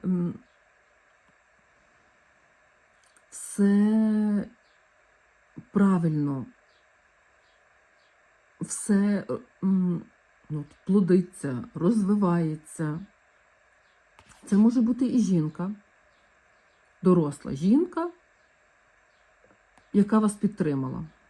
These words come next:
Доросла жін-, ну, можливо, жінка, до, до якої ви йдете, і з нею ви будете починати нове життя. А можливо, це мама, так, ваша, яка, от ви йдете в доросле життя.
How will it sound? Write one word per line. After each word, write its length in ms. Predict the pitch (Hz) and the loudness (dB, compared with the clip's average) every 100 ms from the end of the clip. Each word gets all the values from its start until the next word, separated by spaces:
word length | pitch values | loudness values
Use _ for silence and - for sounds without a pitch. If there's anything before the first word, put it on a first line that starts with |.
| _ _ _ _ _ _ _ _ | _ _ _ _ _ _ _ _
Доросла 480 | 160 180 185 262 285 | 0 2 2 0 -2
жін-, 220 | 214 214 214 | 0 2 6
ну, 120 | 226 | 8
можливо, 360 | 233 202 254 | 6 4 2
жінка, 320 | 233 202 233 220 | 2 2 2 2
до, 200 | 208 208 - | 2 0 -4
до 240 | 175 190 | 0 2
якої 440 | 202 208 196 170 | 2 0 0 0
ви 140 | 156 165 | 0 -2
йдете, 440 | 156 170 165 262 | -2 -2 -2 -4
і 380 | 233 208 190 147 | -4 -2 -2 -4
з 80 | 170 | -2
нею 300 | 185 170 160 | 0 0 -2
ви 80 | 156 | -4
будете 340 | 160 151 156 | -8 -8 -12
починати 580 | - 165 185 160 151 165 | -10 -8 -4 -4 -4 -6
нове 200 | 160 160 | -6 -6
життя. 420 | 156 147 151 135 - _ _ _ _ _ | -8 -10 -10 -12 -14 _ _ _ _ _
А 80 | 208 | 0
можливо, 360 | 233 254 285 | 2 2 0
це 180 | 277 - | -2 2
мама, 420 | 208 180 165 160 - | 2 2 0 -4 -6
так, 200 | - - | -12 -8
ваша, 260 | 214 208 185 | -8 -6 -6
яка, 400 | 175 185 185 196 _ _ _ _ _ _ _ _ _ _ _ _ _ | -6 -4 -4 -6 _ _ _ _ _ _ _ _ _ _ _ _ _
от 140 | - - - | -10 -10 -10
ви 340 | - 165 170 160 | -6 0 0 0
йдете 520 | 175 160 196 320 330 | 0 2 2 2 0
в 60 | 254 | 2
доросле 520 | 202 170 170 - 175 | 2 2 0 -2 -4
життя. 500 | 165 165 160 156 | -4 -6 -6 -6